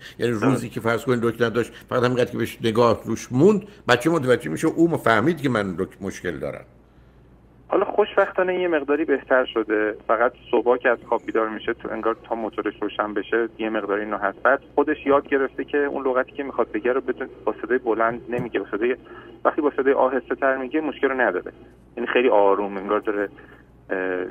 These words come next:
Speaker 2: ویسپر می‌کنه. چی می‌گن؟ نمی‌دونم فارسیش چیه.
Speaker 1: آخه
Speaker 2: اونجوری
Speaker 1: اون،
Speaker 2: که
Speaker 1: نه.
Speaker 2: می-
Speaker 1: اون البته معمولاً دلیلش یه احساس مقاومت و خشمه که آدم‌ها در وقت خشم لکنت ندارن. نه، بذارید من به شما یه چیزی، باز جمله‌مو تکرار می‌کنم و ازش بگذریم،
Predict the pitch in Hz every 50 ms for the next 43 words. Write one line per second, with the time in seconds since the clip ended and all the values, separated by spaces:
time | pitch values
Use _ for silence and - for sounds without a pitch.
0 | - - - 95 101 95 - - - 107 104 101 95 90 - 92 90 92 87 -
1 | - 101 92 95 90 85 - - - - - - - - - - 110 101 98 98
2 | 98 - - 98 - - - - - - - - - - - - - - - -
3 | 135 - - 127 127 120 139 123 120 135 139 - - - - 131 117 104 - -
4 | - - - - - - - - - - 165 185 180 160 143 127 135 127 - -
5 | 151 147 147 135 127 127 120 - 73 113 113 113 117 117 113 127 135 143 143 127
6 | 127 113 107 117 123 127 127 135 131 131 131 - - - - - - - - -
7 | - - - _ - - - 110 123 131 123 104 - - 110 110 98 - - 107
8 | 101 101 98 90 90 98 98 90 92 92 95 98 95 90 - - 98 92 - -
9 | - 117 123 131 131 - - - 117 117 110 - 107 92 90 90 90 92 98 107
10 | 104 98 90 85 87 82 - - - - - 90 95 101 - - - 90 78 -
11 | - - 90 92 - - 90 85 78 67 57 58 60 60 - - _ - - -
12 | - - - - - - - 80 71 - - 175 196 196 202 190 165 160 170 170
13 | 147 - 117 - - 113 113 123 127 - 113 - - - 95 85 82 80 76 82
14 | 87 82 - - - 95 82 78 78 78 76 76 - - - - 104 101 117 131
15 | 131 131 - 127 131 107 90 78 71 78 85 85 - - - 85 82 65 62 69
16 | 65 - 76